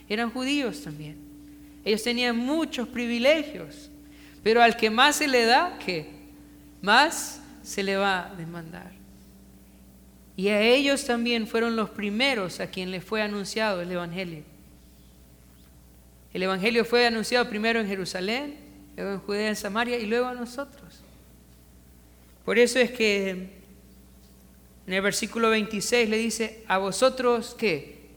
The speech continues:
Primeramente. Ellos tuvieron el privilegio de escuchar primero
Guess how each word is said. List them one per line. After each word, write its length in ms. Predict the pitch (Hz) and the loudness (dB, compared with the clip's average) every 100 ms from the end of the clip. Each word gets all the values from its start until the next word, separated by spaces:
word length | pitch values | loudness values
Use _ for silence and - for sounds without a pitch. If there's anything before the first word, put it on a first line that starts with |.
| - | -8
Primeramente. 800 | 180 175 226 220 190 190 165 - - - - - - - - - - - - - - | -6 -2 -2 -2 -4 -8 -10 -18 -20 -20 -20 -20 -20 -20 -20 -20 -20 -20 -20 -20 -8
Ellos 300 | 190 226 233 | 0 2 0
tuvieron 460 | 233 220 240 240 220 | -2 2 2 2 0
el 160 | 202 | -2
privilegio 800 | - 208 254 247 233 311 285 240 | -4 -2 0 2 4 4 4 0
de 80 | 220 | 0
escuchar 520 | 196 208 - 254 233 | -2 -4 0 2 2
primero 800 | - 214 208 294 330 302 208 165 | -2 -4 0 2 2 2 -2 -6